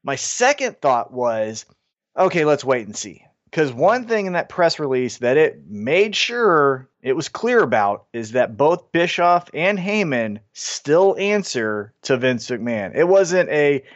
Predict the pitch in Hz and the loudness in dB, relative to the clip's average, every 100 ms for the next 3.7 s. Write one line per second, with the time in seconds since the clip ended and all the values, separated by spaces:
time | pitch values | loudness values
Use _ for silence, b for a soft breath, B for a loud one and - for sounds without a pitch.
0 | B 156 185 196 180 175 156 120 165 180 | B -2 2 0 0 -2 -4 -2 -2 -2
1 | 170 160 147 165 170 156 156 156 156 156 | -6 -6 -2 -2 0 -2 -4 -4 -2 -2
2 | 151 165 - 170 170 156 156 156 151 156 | 0 0 0 -2 -2 0 2 0 -2 -4
3 | - 151 156 156 156 143 | -2 2 4 6 4 0